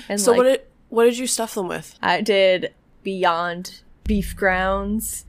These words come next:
Speaker 2: Oh,
Speaker 1: and
Speaker 2: okay, okay, okay, okay. I'm sorry. I didn't mean to interrupt you. I was
Speaker 1: Yeah,
Speaker 2: just
Speaker 1: yeah,
Speaker 2: like,
Speaker 1: yeah.
Speaker 2: I
Speaker 1: No,
Speaker 2: needed
Speaker 1: that's
Speaker 2: to
Speaker 1: fine.
Speaker 2: know. Okay.
Speaker 1: That's what I was gonna say next. Anyways, was I stuffed them
Speaker 2: <laughs>
Speaker 1: with Beyond Meat beef grounds, meatless grounds, whatever the fuck you call 'em.
Speaker 2: Quote, meat quote.
Speaker 1: And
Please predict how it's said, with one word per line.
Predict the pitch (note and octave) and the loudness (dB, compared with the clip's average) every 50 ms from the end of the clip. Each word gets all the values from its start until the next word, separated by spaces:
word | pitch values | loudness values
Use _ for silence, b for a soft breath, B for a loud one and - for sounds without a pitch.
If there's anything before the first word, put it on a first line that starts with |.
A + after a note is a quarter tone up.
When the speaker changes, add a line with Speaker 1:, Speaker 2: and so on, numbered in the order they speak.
| - | -4
Speaker 2:
Oh, | G#3 G#3+ | -2 0
Speaker 1:
and | A3 F#3 F3 | 2 2 4
Speaker 2:
okay, | D#3+ E3 F3 D3 C#3+ D3 - | 2 2 2 2 0 0 -2
okay, | F#3+ - G3 D#3+ | -2 -2 -2 -2
okay, | D#3+ F3 E3 D3+ | -2 -2 -4 -4
okay. | E3 E3 C#3+ | -4 -4 -2
I'm | C#3 D3 G#3 | 0 0 0
sorry. | G3 - F#3 D#3+ D#3+ E3 | 2 2 4 4 4 4
I | |
didn't | F3 F#3 F#3+ | 4 4 4
mean | F#3+ F#3+ G3 | 2 0 0
to | F3+ D#3 | 0 -2
interrupt | D#3+ E3+ D#3+ C#3+ D3 - - | 0 0 0 0 -2 -2 -4
you. | C3+ B2+ | -4 -4
I | B2+ B2+ | -2 0
was | - | 2
Speaker 1:
Yeah, | A3+ A3 G#3 | 2 4 4
Speaker 2:
just | G3 F#3 F#3+ | 4 4 4
Speaker 1:
yeah, | F#3 | 4
Speaker 2:
like, | F3 | 6
Speaker 1:
yeah. | E3 F3 | 4 4
Speaker 2:
I | |
Speaker 1:
No, | F#3 F#3+ F#3+ | 6 6 4
Speaker 2:
needed | F#3 E3 | 4 4
Speaker 1:
that's | F3+ F#3 F3 | 2 0 0
Speaker 2:
to | D#3 | 2
Speaker 1:
fine. | A3+ F#3 D#3+ E3+ | 2 2 2 2
Speaker 2:
know. | G#3+ - - _ - | -2 -8 -10 _ -10
Okay. | F#3 F#3 - - - | -8 -8 -8 -10 -10
Speaker 1:
That's | A3 G3+ A3 G#3+ A3 G#3+ - - | -8 0 2 2 2 2 -2 -6
what | A3 A3 A3+ A3 | 0 2 4 4
I | A3 G#3+ | 4 4
was | G#3+ G#3 G#3 | 2 0 -2
gonna | G#3 A3 G3+ G3 | -4 -4 -4 -4
say | G3 - G#3 F#3+ F3 | -6 -2 -2 -4 -2
next. | - E3+ E3+ - - - - - | -4 -8 -10 -10 -10 -14 -10 -6
Anyways, | - G3 F#3+ F3+ F3 D#3 A#2+ G3 G3 | -6 -6 -4 -4 -4 -4 -4 -6 -4
was | - F#3 B2 F#3+ - - - | -6 -8 -8 -8 -10 -4 0
I | - F#3+ F#3 | 2 2 2
stuffed | - - - - F3+ G#3+ - - | 0 -2 -4 -4 -4 -4 -6 -4
them | A3+ G#3 G3 G3 G3 | -2 -2 -2 0 2
Speaker 2:
<laughs> | |
Speaker 1:
with | - F#3+ F#3+ - - G#3 F#3+ F#3 | 2 2 2 0 -6 -10 -8 -4
Beyond | A3 G#3 G#3 G#3 G3 F#3+ F#3+ F#3 F#3 F#3+ G3+ A3 A#3 A#3+ - | -4 -2 2 4 4 6 6 4 4 4 2 0 -4 -8 -6
Meat | A3 G#3 G3 G3+ A#3+ B3 - _ - G3+ - | -4 -4 -4 -4 -6 -8 -14 _ -20 -18 -8
beef | - G#3 G3+ G3+ - - | -6 -6 -6 -6 -8 -2
grounds, | - F3+ D#3+ E3 F3 F3+ F#3 G#3 A#3 A#3 A3+ - - - - - | 0 2 2 4 2 2 0 -2 -4 -6 -8 -10 -14 -14 -16 -12
meatless | - F#3+ G3 G#3+ A3 G#3 - G#3+ G#3 G3 G3 - | -8 -4 -2 0 0 -2 0 0 -2 -2 -2 -4
grounds, | - - D#3+ C#3+ D3+ D#3+ F3+ F#3+ G3+ F#3+ | -6 -4 -4 -2 -2 -4 -4 -6 -6 -6
whatever | F#3+ F3 F3+ F3+ F#3 | -4 -4 -4 -2 -4
the | E3 - | -4 -6
fuck | - - F#3 F3+ - - | -6 -6 -6 -6 -6 -10
you | F3+ F#3 | -12 -8
call | - F#3 E3 E3+ E3+ F3 | -6 -4 -4 -2 -2 -4
'em. | F3+ G3 G#3+ - - | -4 -4 -6 -6 -4
Speaker 2:
Quote, | - A#3 G3 - - - | 0 0 0 0 0 -6
meat | - E3+ F3 G3 G#3 - - - | -12 -4 -4 -4 -4 -4 -8 -16
quote. | - - - A#2+ F#2+ - - | -16 -10 -8 -6 -6 -6 -2
Speaker 1:
And | - G3+ G#3+ G#3+ G3+ G3 F3 C4 | 2 4 4 6 6 4 4 4